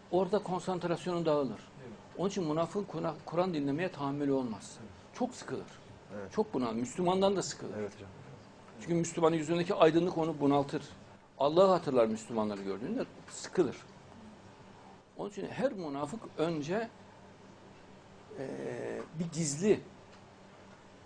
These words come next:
Speaker 1: uzlete çekilir. Ya-, yalnız şey, e, şeytanla bağlantıya geçebilmek için.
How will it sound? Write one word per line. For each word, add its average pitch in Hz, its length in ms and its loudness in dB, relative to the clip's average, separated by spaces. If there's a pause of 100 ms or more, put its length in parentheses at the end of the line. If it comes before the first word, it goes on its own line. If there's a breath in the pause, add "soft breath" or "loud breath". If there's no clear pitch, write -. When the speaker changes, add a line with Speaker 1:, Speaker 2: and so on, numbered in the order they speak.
(120)
Speaker 1:
uzlete 156 400 2
çekilir. 87 400 -6 (100)
Ya-, 95 180 -8
yalnız 135 380 2 (160)
şey, 113 120 -6
e, 104 560 0
şeytanla 131 520 2
bağlantıya 117 400 6
geçebilmek 92 520 -6
için. - 180 -12